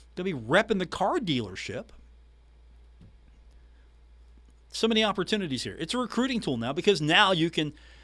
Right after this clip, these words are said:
you can say to the kid, as the parents probably will say, "Hey, well, what kind of, what kind of kickback, what kind of deals can I get at Marshall University if my, if my kid signs?"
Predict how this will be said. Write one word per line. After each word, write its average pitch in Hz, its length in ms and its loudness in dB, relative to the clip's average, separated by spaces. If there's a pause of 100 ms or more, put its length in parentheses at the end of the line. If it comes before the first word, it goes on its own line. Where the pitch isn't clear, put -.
(600)
you 151 120 -6
can 156 120 -4
say 220 340 4
to 170 120 2
the 139 80 -2
kid, 117 320 -4 (2250)
as 180 380 8
the 143 100 -4
parents 196 440 2
probably 147 440 4
will 135 160 2
say, 131 240 -2
"Hey, 165 180 2
well, 156 300 2
what 226 200 4
kind 339 200 0
of, 254 160 6 (720)
what 214 140 -4
kind 330 140 0
of 254 60 -4
kickback, 269 520 2
what 294 120 -2
kind 370 120 0
of 277 120 -4
deals 277 320 4
can 240 120 0
I 247 120 2
get 233 360 4
at 190 400 -2
Marshall 208 340 -4
University 196 680 0
if - 140 -10
my, 165 120 -6
if 160 200 -12
my 180 100 -4
kid 196 260 2
signs?" 196 520 -2